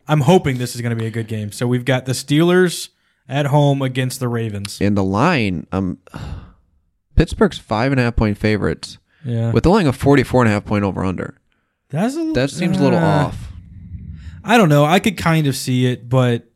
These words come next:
Speaker 1: I do think it's gonna be a little bit higher than that. But I do like the five and a half, though.
Speaker 2: I mean, that, that mean, that, that's saying that Vegas thinks Pittsburgh is gonna be in control of this game, the entire game.
Speaker 1: Yeah. Which is fine. I
Speaker 2: Which
Speaker 1: think
Speaker 2: I don't
Speaker 1: it's
Speaker 2: hate, but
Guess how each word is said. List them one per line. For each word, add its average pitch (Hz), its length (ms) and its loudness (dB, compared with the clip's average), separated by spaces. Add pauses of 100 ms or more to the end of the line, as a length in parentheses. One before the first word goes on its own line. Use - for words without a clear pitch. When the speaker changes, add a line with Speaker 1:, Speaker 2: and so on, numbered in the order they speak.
(140)
Speaker 1:
I 147 120 2
do 151 160 4
think 147 180 -2
it's 135 120 -6
gonna 139 120 0
be 127 80 0
a 123 40 -2
little 123 140 0
bit 120 120 -6
higher 113 300 -4
than 107 140 -8
that. 107 240 -8 (680)
But 139 140 -4
I 151 80 2
do 175 160 4
like 202 160 2
the 147 100 0
five 139 240 -2
and 127 80 -2
a 117 40 -2
half, 120 260 -6
though. 110 200 -6
Speaker 2:
I 120 60 2
mean, 123 140 4
that, 139 320 -4
that 120 120 -2
mean, 117 260 -2
that, - 180 -6
that's 113 300 -2
saying 104 340 -4
that 87 160 -6 (480)
Vegas 107 480 -6
thinks - 420 -10 (280)
Pittsburgh 92 400 0
is 87 100 -6
gonna 87 160 -6
be 82 380 -6 (120)
in 107 160 -6
control 85 340 -8
of 62 60 -12
this - 140 -14
game, - 280 -14
the 80 120 -10
entire - 360 -14
game. - 200 -18 (180)
Speaker 1:
Yeah. 123 140 -2 (1120)
Which 127 140 -2
is 135 100 -4
fine. 151 200 -2 (180)
I 131 60 -4
Speaker 2:
Which - 40 0
Speaker 1:
think - 40 4
Speaker 2:
I 175 80 4
don't 190 180 4
Speaker 1:
it's - 20 6
Speaker 2:
hate, 123 300 0
but 107 260 0